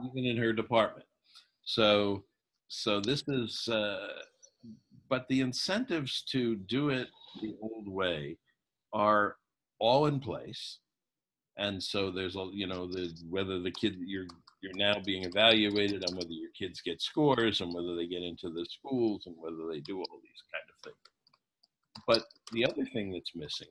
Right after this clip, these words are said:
that I thought about, uh, a while ago, and I'm still thinking about, is that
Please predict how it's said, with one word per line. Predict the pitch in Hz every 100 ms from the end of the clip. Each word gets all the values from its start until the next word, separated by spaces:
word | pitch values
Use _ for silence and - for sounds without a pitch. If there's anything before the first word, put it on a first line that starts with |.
| 82 82
that | 90
I | 104 131 139 - _ - _ _ _ _ _ _ _ -
thought | 107 95
about, | 87 90 85 73 -
uh, | 87 80 67 82
a |
while | 92 98 208 117
ago, | 82 80 87
and | 87
I'm | -
still | - 107
thinking | - 131 135 92
about, | 80 78 - - _ _ _ _ -
is | 131 117
that | 123 117